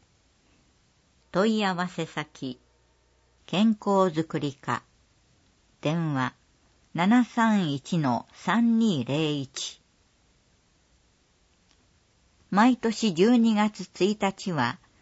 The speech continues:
世界エイズデーです。エイチアイブイに感染すると、徐々に免疫力が低下し、様々な感染症や悪性腫瘍などを発症します。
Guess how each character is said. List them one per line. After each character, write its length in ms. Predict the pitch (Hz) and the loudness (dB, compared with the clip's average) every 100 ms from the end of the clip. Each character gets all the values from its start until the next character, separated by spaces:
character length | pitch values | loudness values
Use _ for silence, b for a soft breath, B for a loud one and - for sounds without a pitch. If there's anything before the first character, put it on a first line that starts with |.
| _ | _
世 220 | - 233 | -2 -2
界 420 | - 165 135 120 - | 0 -2 0 -4 0
エ 120 | 165 | 2
イ 140 | 240 | 4
ズ 220 | 208 240 156 | 2 0 0
デ 320 | 143 123 113 | 0 0 -2
ー 40 | |
で 180 | 113 123 | -4 -8
す。 400 | - - - - _ _ _ _ _ _ _ _ _ _ _ _ _ _ _ 151 | -8 -18 -20 -20 _ _ _ _ _ _ _ _ _ _ _ _ _ _ _ -2
エ 100 | 220 | -2
イ 100 | - | -2
チ 220 | - 254 | -2 2
ア 160 | 240 | 4
イ 100 | 240 | 4
ブ 180 | 190 240 | 2 0
イ 120 | 220 | 0
に 180 | 165 135 | 0 -2
感 280 | - 160 202 | -4 -2 -2
染 300 | - 185 175 | -2 -2 -2
す 180 | - 151 | -4 -2
る 140 | 165 | -4
と、 340 | 165 151 139 - _ b b b - | -4 -4 -4 -6 _ b b b 2
徐 140 | 214 | 2
々 140 | 208 | 4
に 160 | 175 147 | 2 0
免 300 | 135 208 240 | 2 4 4
疫 300 | 233 220 214 | 4 2 0
力 300 | 165 160 143 | -2 -2 -6
が 160 | 131 127 | -4 -4
低 240 | - 226 196 | 0 0 0
下 180 | - 120 | -4 -10
し、 380 | - 123 107 _ _ b b b | -10 -8 -10 _ _ b b b
様 300 | - 175 233 | -2 0 2
々 280 | 247 226 202 | 2 2 0
な 180 | 143 127 | -2 -4
感 280 | - 190 208 | -2 0 0
染 320 | - 190 175 | 0 0 -2
症 360 | - 170 156 | -2 -2 0
や 300 | 143 135 135 - b b | -2 -4 -4 -8 b b
悪 200 | 160 - | -4 -4
性 360 | - 254 247 226 | -4 2 2 2
腫 200 | - 226 | -2 0
瘍 300 | 196 156 139 | 2 2 0
な 180 | 143 | -2
ど 260 | 135 131 123 | -2 -2 -2
を 40 | |
発 240 | 120 131 - | -4 -8 -10
症 360 | - 175 160 | -4 -2 0
し 200 | 151 - | -2 -6
ま 160 | 131 131 | -6 -6
す。 300 | - - | -10 -18